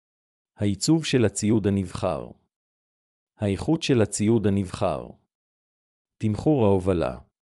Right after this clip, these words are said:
ערכנו סקר שוק מקיף ובחרנו להציב בפניכם את העלויות המשוערות של הפריטים האיכותיים ביותר. כעת נציג בפניכם את העלויות הממוצעות של השכרת שולחנות, כיסאות וכלי אוכל לאירועים מסוגים שונים.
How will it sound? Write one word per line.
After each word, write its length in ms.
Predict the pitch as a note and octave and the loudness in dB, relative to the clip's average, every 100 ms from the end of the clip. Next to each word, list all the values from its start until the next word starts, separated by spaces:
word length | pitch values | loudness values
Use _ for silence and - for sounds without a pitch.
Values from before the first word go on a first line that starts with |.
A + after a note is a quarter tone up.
| _ _ _ _ _ _ _ - | _ _ _ _ _ _ _ -8
ערכנו 440 | G2+ D3 - A#2 | -2 0 0 -2
סקר 460 | - A#2+ A#2+ G2 F#2+ | -2 -2 0 0 -2
שוק 340 | - A#2 - | -2 -2 -2
מקיף 460 | G#2 F#2 - C#3+ C3 | -4 -4 -2 -4 -2
ובחרנו 460 | G#2 F2+ C3 C#3 | -2 0 2 2
להציב 420 | G#2 F#2+ - C#3+ B2 | 2 0 0 -4 -2
בפניכם 500 | A2 A2 - C#3+ C#3+ | -6 -4 -4 -2 -2
את 120 | - | 2
העלויות 440 | G#2 G#2+ A#2+ C#3 | 4 6 4 2
המשוערות 600 | B2+ G#2+ A2+ G#2 A#2+ D#3 | 0 -2 2 2 2 0
של 180 | - B2 | 0 0
הפריטים 520 | G#2+ A2+ G#2+ D#3 D#3+ | 0 -2 -4 -2 0
האיכותיים 640 | C3 A2 - A2 C#3+ D#3+ D#3 | 0 -2 -4 -4 -2 0 2
ביותר. 540 | C#3+ A#2 F#2+ D#2 A#1+ - _ _ _ _ _ _ _ _ _ _ - | 2 2 -2 -6 -6 -12 _ _ _ _ _ _ _ _ _ _ -6
כעת 380 | G2 B2 C#3+ | 0 2 2
נציג 380 | G#2 G2 C#3 C#3 | 0 -2 0 -2
בפניכם 540 | G#2+ F#2+ A2 F#2 C3+ B2+ | -2 -4 -4 -2 -2 -2
את 120 | - | 2
העלויות 420 | G2+ G2+ A#2+ C3+ | 4 4 4 2
הממוצעות 640 | A#2+ G#2+ G#2 - A#2+ C#3 | 0 0 0 0 2 2
של 160 | - A#2+ | 2 -2
השכרת 480 | G#2 - G#2 A#2+ C#3 | -2 -2 0 0 0
שולחנות, 720 | A#2+ G2+ - G2 E2+ C2+ _ _ _ _ _ | -2 -4 -4 -4 -6 -10 _ _ _ _ _
כיסאות 580 | - F#2 - G#2 C#3+ D3 | -8 -4 0 2 4 2
וכלי 400 | A2+ - B2+ C3+ | -2 -2 2 4
אוכל 240 | C3 A#2+ B2 | 4 2 2
לאירועים 640 | A2 G#2+ G2+ G2+ C#3+ C#3+ E3+ | 4 4 4 0 0 -2 -6
מסוגים 520 | B2 - G#2 A#2 A#2+ | -4 -4 -2 -2 -2
שונים. 500 | - G2+ F2+ A#1+ | -2 -2 -4 -8